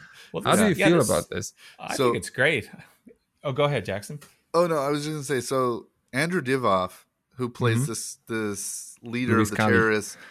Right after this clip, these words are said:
Speaker 3: Luis Cali. I mean, I felt like he,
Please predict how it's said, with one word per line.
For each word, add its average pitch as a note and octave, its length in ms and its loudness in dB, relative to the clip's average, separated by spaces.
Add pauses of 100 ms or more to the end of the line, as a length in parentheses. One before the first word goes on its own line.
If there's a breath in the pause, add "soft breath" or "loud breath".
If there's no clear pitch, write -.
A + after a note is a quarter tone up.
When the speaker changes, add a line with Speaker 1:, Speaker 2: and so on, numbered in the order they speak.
(120)
Speaker 3:
Luis C#3 260 0
Cali. G2+ 540 0 (960 loud breath)
I B2 120 -6
mean, A2+ 180 -2
I B2 160 0
felt D3 300 -2
like B2 260 0
he, C3 580 -10